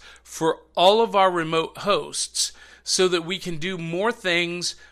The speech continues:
with the remote hosts. But that takes money, and you can help make that happen. If you hate our programming and you think our shows are garbage or trash, well, you can help us improve them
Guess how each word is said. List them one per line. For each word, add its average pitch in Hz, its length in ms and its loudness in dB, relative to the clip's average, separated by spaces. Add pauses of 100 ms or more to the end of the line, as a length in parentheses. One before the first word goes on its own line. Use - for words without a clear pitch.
(160)
with 156 460 -2
the 170 340 -4
remote 151 580 -4
hosts. - 600 -4 (280)
But 147 140 -4
that 180 220 4
takes 233 260 -4
money, 196 440 -2 (280)
and 165 220 -2
you 208 120 -4
can 208 200 -6
help 180 420 -4
make 147 300 -8
that 151 220 -2
happen. 185 540 2
If 208 200 -4
you - 160 -4
hate 202 320 -2
our 190 160 8
programming 143 760 -6 (540)
and 185 220 0
you 233 140 -2
think 233 360 -4
our 196 200 6
shows 208 480 0
are 208 120 2
garbage 202 720 4 (120)
or 175 200 -2
trash, 220 720 0 (800)
well, 165 140 0
you 180 160 -2
can 277 200 -6
help 220 200 -2
us 202 160 -4
improve 196 400 -6
them - 160 -12